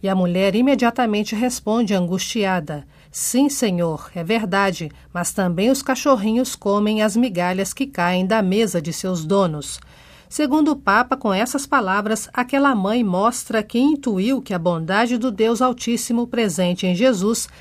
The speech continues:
está aberta a todas as necessidades de suas criaturas. Esta sabedoria cheia de confiança atinge o coração de Jesus, tira dele palavras de admiração.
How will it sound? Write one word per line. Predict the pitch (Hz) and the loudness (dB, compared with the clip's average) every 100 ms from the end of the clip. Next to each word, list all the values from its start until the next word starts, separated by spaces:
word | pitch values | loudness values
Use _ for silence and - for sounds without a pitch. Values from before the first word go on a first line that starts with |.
| - | -10
está | 277 - 294 | -6 2 4
aberta | 269 180 190 208 - | 4 4 0 0 -2
a | 202 | -2
todas | 214 220 202 | -2 -2 0
as | 208 196 | 0 0
necessidades | 220 240 233 214 170 185 185 | -2 -2 -4 -4 0 0 0
de | 175 190 | 0 -2
suas | - 196 185 | -2 -2 -2
criaturas. | 202 220 214 277 247 143 - - - - - | -2 -2 0 2 2 0 -8 -12 -20 -20 -10
Esta | - 202 - | -4 -2 -2
sabedoria | 214 208 175 185 180 180 214 | -2 -2 -2 0 0 2 0
cheia | 202 - 208 202 | 0 0 0 0
de | 180 | -2
confiança | 185 190 - 190 214 269 277 | -2 -2 -2 0 2 2 0
atinge | 262 254 262 277 254 | -2 0 2 4 4
o | |
coração | 247 277 247 - 208 | 2 2 2 0 -2
de | 190 190 | -2 0
Jesus, | 247 226 180 247 - - - - - | 2 2 2 0 -2 -8 -16 -20 -4
tira | 277 302 269 | 2 2 2
dele | 190 233 269 233 | 4 4 4 2
palavras | 185 240 202 208 269 233 214 | 0 0 2 2 2 2 2
de | 220 | 2
admiração. | 214 226 247 254 - 180 151 | 2 2 0 0 -2 -6 -6